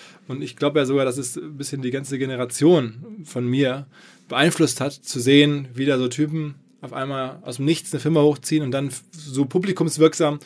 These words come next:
für so viel Geld, man weiß ja nicht so, wie viel es genau war, aber zumindest viel, ähm, verkaufen konnten.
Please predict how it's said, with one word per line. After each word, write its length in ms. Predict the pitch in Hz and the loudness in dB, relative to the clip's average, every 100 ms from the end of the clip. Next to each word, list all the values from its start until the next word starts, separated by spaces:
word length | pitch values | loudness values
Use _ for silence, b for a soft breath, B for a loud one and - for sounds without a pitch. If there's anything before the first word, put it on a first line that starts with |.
| B B B | B B B
für 180 | - 123 | -2 4
so 140 | 151 | 4
viel 220 | 156 139 | 4 2
Geld, 180 | 131 139 | 2 0
man 80 | 120 | 2
weiß 160 | 135 | 2
ja 80 | 143 | 2
nicht 120 | 135 | 0
so, 100 | 123 | 0
wie 80 | 131 | -2
viel 120 | 135 | -2
es 80 | 127 | -2
genau 280 | 135 131 165 | 2 6 8
war, 140 | 160 | 8
aber 280 | 147 131 131 | 8 6 2
zumindest 300 | 131 143 127 | 0 -2 0
viel, 280 | 156 160 160 B B B B - | 4 4 2 B B B B -4
ähm, 560 | 127 127 123 123 127 | 0 0 -2 -6 -8
verkaufen 480 | - 123 135 147 151 | -12 -4 -2 0 -2
konnten. 380 | 143 143 143 | -2 -2 -2